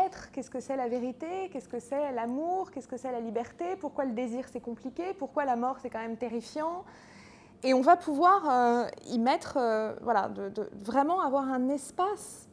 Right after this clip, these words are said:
pour ces secousses-là. Donc ça a été une révélation, euh, inouïe, merveilleuse.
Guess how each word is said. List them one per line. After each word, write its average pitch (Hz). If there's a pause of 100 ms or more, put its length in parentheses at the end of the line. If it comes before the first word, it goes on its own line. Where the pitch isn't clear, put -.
pour -
ces 285
secousses-là. - (520)
Donc 226
ça 254
a -
été 247
une 277
révélation, 247
euh, 208 (120)
inouïe, 262 (880)
merveilleuse. 240